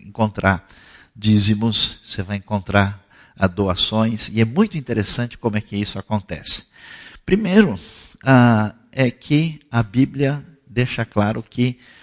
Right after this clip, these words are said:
oferta e contribuição, que é um sinal concreto de adoração, é algo que precisa se manifestar de modo bem objetivo. Por quê?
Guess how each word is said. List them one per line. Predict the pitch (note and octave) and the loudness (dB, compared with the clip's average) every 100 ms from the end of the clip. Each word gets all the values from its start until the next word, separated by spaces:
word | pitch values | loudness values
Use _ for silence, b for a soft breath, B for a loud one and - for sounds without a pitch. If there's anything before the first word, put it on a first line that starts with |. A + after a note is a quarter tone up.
| B B | B B
oferta | A#2+ - - D#3 E3+ - G#2 - | -2 -2 0 2 2 -2 -8 -4
e | A2 | -4
contribuição, | - G#2+ G#2 G2+ G2 G#2 - F#2 C#2+ _ _ | -2 -4 -4 -10 -4 -2 -2 -2 -6 _ _
que | - F#2 | -14 -6
é | |
um | B2 | -2
sinal | C#3+ C3 A2 G2 E2+ - | 0 -2 -2 -4 -6 -8
concreto | A#2+ A2+ - - B2+ C3 _ G#2 F2 - | -6 -6 -6 -6 -6 -6 _ -14 -14 -16
de | F#2+ G#2+ | -8 -6
adoração, | F#2 F2+ G2+ F2+ - A#2+ B2 | -4 -4 -4 -2 -4 -2 -4
é | - | -6
algo | G2+ A2+ C3 C3 | -6 -4 -4 -6
que | - | -12
precisa | B2 A2 G#2+ - D3+ D#3+ B2 | -8 -4 -4 0 0 0 -2
se | - - | -6 -8
manifestar | A#2+ A#2 - G2+ - - - - b b b | -6 -6 -6 -8 -6 -4 -4 -6 b b b
de | A#2 | -8
modo | A#2+ G#2 G#2+ | -6 -4 -4
bem | G#2 G#2+ | -4 -4
objetivo. | A2+ G#2+ B2 - G#2 F2 - _ _ B B B B | -4 -2 -2 -2 -10 -14 -18 _ _ B B B B
Por | A#3+ | 0
quê? | - A2 F2 | 2 0 -2